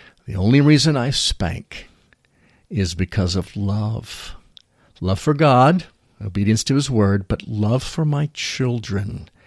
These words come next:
That's the only reason that I spank. Everything else in me re-, recoils at it, but I spank because I love my son. I want what God tells me is the sweet fruit of the faithful use of the rod in his life.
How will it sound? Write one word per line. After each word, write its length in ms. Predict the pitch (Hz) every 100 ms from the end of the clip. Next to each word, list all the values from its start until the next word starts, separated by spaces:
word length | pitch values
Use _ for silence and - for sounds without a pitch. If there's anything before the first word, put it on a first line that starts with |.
| _ -
That's 160 | - -
the 80 |
only 160 | 196 208
reason 600 | 202 247 233 151 107 92
that 160 | - -
I 100 | 151
spank. 560 | 175 - 208 262 190 127
Everything 300 | 170 196 175
else 240 | 226 254
in 80 | 190
me 80 | 143
re-, 220 | 127 113 - -
recoils 640 | 123 117 - 113 120 120
at 160 | 131 165
it, 200 | 240 - - - - - - - _ _ _ _ _ -
but 140 | 120
I 80 | 117
spank 520 | - - 120 131 147
because 360 | 156 - 123 139
I 80 |
love 300 | 143 107 104
my 160 | 113 123
son. 720 | - - 76 82 90 104 101 _ _ _ _
I 220 | - 131
want 920 | 175 131 113 151 165 110 131 175 - -
what 140 | 113
God 320 | 113 104 107
tells 580 | - 170 165 190 175 -
me 340 | 98 92 113 -
is 140 | 127
the 100 | 135
sweet 380 | - - 120 113
fruit 720 | - - 147 175 131 123 - -
of 380 | 123 147 170
the 120 | - 170
faithful 520 | - 123 131 - 156
use 300 | 117 110 -
of 100 | 139
the 100 | 147
rod 400 | 110 98 101 107
in 120 | 113
his 180 | 127 135
life. 540 | 147 175 131 - -